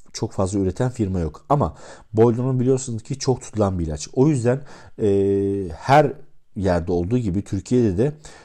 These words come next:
e, daha doğrusu Türkiye'de olduğu gibi her yerde de, e, bu ilacı üreten underground, e, firmalar, underground ilaç üreticileri var. Bunlar Dünya Sağlık Örgütü'nün kontrolünde olmayan, yasa dışı yollarla ilaçları piyasaya süren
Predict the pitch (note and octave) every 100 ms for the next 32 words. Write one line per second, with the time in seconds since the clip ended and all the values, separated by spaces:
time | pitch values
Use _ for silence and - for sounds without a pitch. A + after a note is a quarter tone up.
0 | - - G#2+ G2 - A2 A#2 A#2+ - B2+
1 | D3 B2+ A#2 G#2+ D3+ C3+ A#2 A2+ D3+ A#2+
2 | E2+ E2+ F#2 D#3 D#3 - - - A2 G#2
3 | G#2 G2+ D3+ A2+ F#2+ G#2+ G2 C#3+ D#3 A2
4 | A#2+ A#2+ A2 B2 D3 - A2+ G#2 G2 A2
5 | G2+ G2 F#2+ G#2 A2 G#2 G2+ A#2 C#3+ -
6 | G#2+ G#2 A#2 A2+ G2+ F2 - D#2+ D#2 D2
7 | D2 - - - F#2+ B2 B2 D#3 D3 -
8 | - - A2 B2+ B2+ A#2 A2+ B2+ C3 A2+
9 | A2 A#2+ B2+ B2+ A#2 G#2 A2+ G#2 G#2 A#2
10 | A#2 G2+ G#2 D3 - - - G2+ G#2 C#3
11 | B2+ - G#2+ G2 F#2+ F#2+ C#3+ C#3+ A2 G#2+
12 | G2 A2 A#2+ - A2 - G2+ - C#3 C#3+